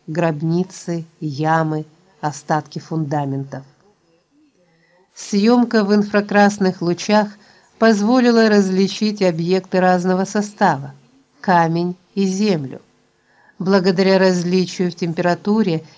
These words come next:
и легким отличиям в отражении солнечного света. Ямы, выкопанные и засыпанные много веков тому назад, выделяются среди растительности, как темные пятна.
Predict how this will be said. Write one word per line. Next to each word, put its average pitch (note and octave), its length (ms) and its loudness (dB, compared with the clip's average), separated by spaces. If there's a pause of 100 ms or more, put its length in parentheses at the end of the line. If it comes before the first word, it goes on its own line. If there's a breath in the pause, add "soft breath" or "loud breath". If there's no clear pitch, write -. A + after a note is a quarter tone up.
(160 loud breath)
и G#3+ 120 2
легким A3+ 500 2
отличиям G3+ 720 0
в F3+ 60 0
отражении F3 720 0
солнечного E3+ 800 -4
света. F3 500 -8 (1600)
Ямы, G#3 600 6
выкопанные F#3 1000 0
и G3 120 -2
засыпанные F3 880 -2
много F3 480 0
веков E3+ 440 -4
тому D#3+ 220 -2
назад, E3+ 460 0 (500 soft breath)
выделяются A#3+ 680 2
среди G#3+ 320 -2
растительности, A3 880 -2
как E3+ 240 -6
темные D3+ 520 -4
пятна. D3 560 -10